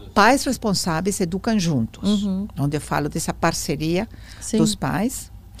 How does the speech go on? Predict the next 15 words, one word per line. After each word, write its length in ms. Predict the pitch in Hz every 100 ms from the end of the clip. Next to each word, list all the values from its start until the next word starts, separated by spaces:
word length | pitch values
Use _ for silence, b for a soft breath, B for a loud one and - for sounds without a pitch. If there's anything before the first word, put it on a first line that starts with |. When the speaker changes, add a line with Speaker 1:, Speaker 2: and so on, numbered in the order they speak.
| B B B -
Speaker 1:
na 100 | 147
educação 420 | 160 160 - 147
dos 220 | 160 -
filhos. 380 | - 120 123 135
E 120 | 185 185
outro 240 | 202 226
que 100 | -
se 120 | -
chama 320 | 190 156 147 139
Pais 240 | 175 190 - -
Admiráveis 1300 | 214 262 277 247 190 139 135 160 196 269 - - - - B B B -
Edu-, 380 | 180 170 202 190 -
Educam 400 | 190 214 208 214
pelo 240 | 208 190
Exemplo, 540 | 214 - 160 131 123